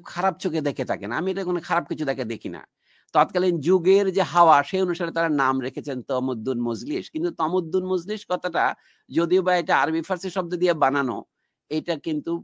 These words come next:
বাংলাদেশের ভাষা আন্দোলনের গোড়ার দিকে একটা গুরুত্বপূর্ণ ভূমিকা পালন করেছে। ওমর সাহেবের ভাষা তত্ত্বে,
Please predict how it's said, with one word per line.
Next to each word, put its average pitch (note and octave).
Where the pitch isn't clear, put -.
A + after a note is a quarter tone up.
বাংলাদেশের B2+
ভাষা A#2+
আন্দোলনের C#3+
গোড়ার C3
দিকে C#3
একটা A2+
গুরুত্বপূর্ণ G#2+
ভূমিকা G2
পালন F#2
করেছে। -
ওমর F3
সাহেবের G#3
ভাষা C#3+
তত্ত্বে, G3+